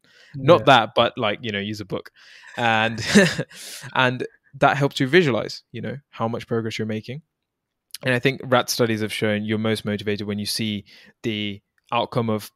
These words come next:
Speaker 1: if you do something versus if you don't do something. So you're running away from something bad and also running towards something good. So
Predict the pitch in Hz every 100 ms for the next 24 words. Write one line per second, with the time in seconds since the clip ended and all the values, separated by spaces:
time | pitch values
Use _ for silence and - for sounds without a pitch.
0 | _ - 131 135 127 131 127 139 131 160
1 | 165 113 107 107 107 107 104 104 110 -
2 | 104 - 110 _ - 120 117 117 127 131
3 | 117 120 123 - 110 104 - 113 107 110
4 | 117 101 - 110 104 107 107 104 110 98
5 | - 98 98 98 - _ _ - - -
6 | 113 101